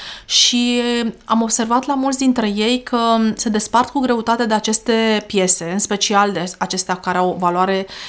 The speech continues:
emoțională mare, au fost cumpărate într-un moment, uh, important al vieții lor, sunt, uh, haine în care, nu știu, au fost în luna de miere sau, cum spunea Ami,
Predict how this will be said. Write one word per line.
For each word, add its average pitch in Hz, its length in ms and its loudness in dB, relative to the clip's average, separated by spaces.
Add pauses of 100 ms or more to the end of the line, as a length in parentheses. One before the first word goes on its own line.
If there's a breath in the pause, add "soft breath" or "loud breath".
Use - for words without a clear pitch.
(200 loud breath)
emoțională 202 920 4
mare, 196 800 2 (280 loud breath)
au 190 80 -4
fost 214 220 0
cumpărate 254 420 2
într-un 233 340 0
moment, 220 600 2
uh, 208 760 0
important 202 460 2
al 196 100 2
vieții 196 460 -2
lor, 190 360 0 (500 loud breath)
sunt, 214 380 2
uh, 208 480 0
haine 220 340 2
în 220 60 2
care, 202 580 2 (160)
nu 196 100 0
știu, - 160 -2
au 165 60 -6
fost 190 180 -4
în 202 100 2
luna 196 240 2
de 196 80 2
miere 202 600 2
sau, - 320 2
cum 185 180 -10
spunea 190 300 -2
Ami, 190 440 0